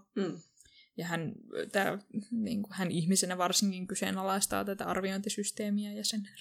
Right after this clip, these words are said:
Speaker 2: reiluutta.
Speaker 1: Kyllä.
Speaker 2: Ja tää sarja on vähän siellä sun täällä. <laughs> Aloitetaanks ehkä siitä helpommasta osuudesta, joka on nää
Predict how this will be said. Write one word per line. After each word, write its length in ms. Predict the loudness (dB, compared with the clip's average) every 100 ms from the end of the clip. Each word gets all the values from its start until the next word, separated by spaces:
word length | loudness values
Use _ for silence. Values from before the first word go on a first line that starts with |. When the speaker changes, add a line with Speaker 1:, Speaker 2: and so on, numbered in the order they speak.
| 4
Speaker 2:
reiluutta. 640 | 6 6 4 -2 -14 -16 -16 _ _ -20 -20 -20 -20 -16
Speaker 1:
Kyllä. 180 | -10 -10 -10 -16 4
Speaker 2:
Ja 380 | 6 8 6 0 _
tää 240 | 4 6 6
sarja 500 | 6 8 8 6 4 6
on 340 | 8 10 8 4 -8 _ _ 8
vähän 260 | 10 10
siellä 340 | 8 10 10 10
sun 220 | 8 8
täällä. 340 | 8 10 10 10 10 12 12 12 10 10 4
<laughs> 800 | 4 4 -4 -4 -4 -8 -12 0
Aloitetaanks 1160 | 6 8 8 8 8 6 4 4 6 6 4 _ _ _ _ _ _ 0
ehkä 240 | 4 6
siitä 220 | 6 6 6
helpommasta 500 | 4 4 0 0 0
osuudesta, 520 | 0 -2 0 -2 -2
joka 300 | -4 -2 -2
on 140 | 0
nää 340 | 0 0 -2